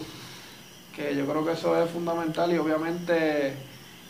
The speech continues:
siempre contando con Papito Dios, que es el que, el que me sanó. Y pues gracias a eso fue que pude, pude enfrentar la,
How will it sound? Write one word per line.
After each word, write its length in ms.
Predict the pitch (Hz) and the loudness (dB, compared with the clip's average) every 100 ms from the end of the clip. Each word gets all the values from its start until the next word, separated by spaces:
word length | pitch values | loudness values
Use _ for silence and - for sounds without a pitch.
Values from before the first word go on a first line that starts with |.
| - - - - | -20 -20 -16 -2
siempre 480 | 156 156 170 170 | 0 2 6 6
contando 460 | 160 151 147 151 175 | 6 2 0 2 2
con 160 | 170 165 | 2 2
Papito 380 | 160 165 156 | 2 4 4
Dios, 180 | 151 170 | 4 4
que 100 | 170 | 2
es 180 | 151 147 | 2 2
el 100 | 147 | 0
que, 340 | 160 147 139 135 - - | 0 2 2 -2 -8 -6
el 140 | 147 | -4
que 140 | 147 156 | 0 2
me 120 | 151 | 2
sanó. 380 | 151 143 165 175 - - - - - - - | 0 0 -2 -4 -8 -16 -18 -18 -18 -16 -12
Y 200 | 156 135 139 | -8 -6 -6
pues 140 | 139 | -6
gracias 280 | 147 151 180 | -4 -2 0
a 80 | 175 | 2
eso 160 | 180 165 | 2 0
fue 180 | 156 147 | -2 -4
que 80 | |
pude, 440 | 147 156 156 151 143 - | -4 0 0 0 -2 -6
pude 160 | 151 151 | -4 -4
enfrentar 480 | 147 147 135 143 143 | -4 -6 -6 -4 -2
la, 340 | 143 131 127 | -2 -4 -6